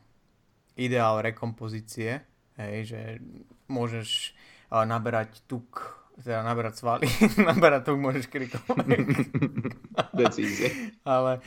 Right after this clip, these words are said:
Speaker 1: naberať svaly, chudnúť tuk zároveň a teda a teda. A ono možné to je, ale pravdepodobne nie u väčšiny ľudí, obzvlášť pokiaľ už je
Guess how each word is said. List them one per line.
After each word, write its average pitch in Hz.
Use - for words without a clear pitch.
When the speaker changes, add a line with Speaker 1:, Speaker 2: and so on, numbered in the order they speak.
Speaker 1:
naberať 143
svaly, 127
chudnúť 139
tuk 127
zároveň 120
a 120
teda 117
a 110
teda. 113
A 117
ono 123
možné 139
to 139
je, 117
ale 113
pravdepodobne 120
nie 127
u 123
väčšiny 120
ľudí, 127
obzvlášť 120
pokiaľ 117
už 117
je 117